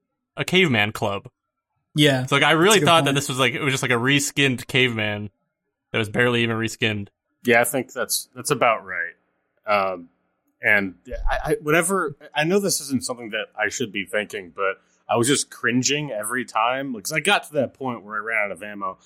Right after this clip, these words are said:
Speaker 3: We're gonna get into this, but I got to the point where I was swinging the gun like a club pretty often, and it just, I just felt bad 'cause I feel like you're just breaking the gun. Like, what, you're gonna break it.
Speaker 1: Right? I mean, I guess, you know, you got, you, you gotta survive. You gotta defend yourself.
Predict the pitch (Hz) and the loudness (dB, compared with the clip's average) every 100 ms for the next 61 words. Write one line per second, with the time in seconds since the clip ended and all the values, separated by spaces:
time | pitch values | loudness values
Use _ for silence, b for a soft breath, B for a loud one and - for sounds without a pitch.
0 | b b 190 196 208 123 104 87 78 - | b b 2 4 4 2 -4 -6 -20 -20
1 | - _ _ 143 143 139 139 190 202 156 | -20 _ _ 2 4 2 2 2 2 -6
2 | 147 147 127 127 127 131 127 139 139 - | -4 -2 0 2 4 2 2 4 6 6
3 | 135 131 127 117 110 92 117 120 110 107 | 4 -4 -4 -2 -2 0 0 -2 -6 -14
4 | 107 - - 120 95 90 - 214 180 127 | -14 -14 0 2 2 -2 0 4 6 6
5 | 123 127 110 92 87 _ _ - 127 120 | 4 2 -4 -14 -16 _ _ -2 0 0
6 | 120 170 - - _ 120 - 110 123 131 | -2 -2 0 -4 _ -20 -6 -4 -2 -2
7 | - 139 127 110 113 117 101 - - 175 | 0 0 0 -4 -4 -4 -14 -14 -10 -10
8 | 143 127 123 139 147 156 135 107 160 92 | -6 -8 -4 -2 -2 -4 -6 -6 -8 -8
9 | 95 _ - - 147 170 160 170 214 - | _ _ -10 -8 -6 -6 -4 -2 -4 -6
10 | - _ _ - 120 160 - _ _ _ | -20 _ _ -6 -2 -2 -4 _ _ _
11 | _ _ _ _ _ _ _ - 135 165 | _ _ _ _ _ _ _ -2 2 4
12 | 156 175 165 151 151 127 135 135 135 131 | 4 2 2 2 2 2 0 -2 -10 -8
13 | 120 120 135 135 - 131 156 107 107 117 | -6 -4 -2 -2 0 2 2 0 -4 -4
14 | 117 _ - 117 135 131 - 101 | -4 _ -10 -4 -2 -4 -6 -8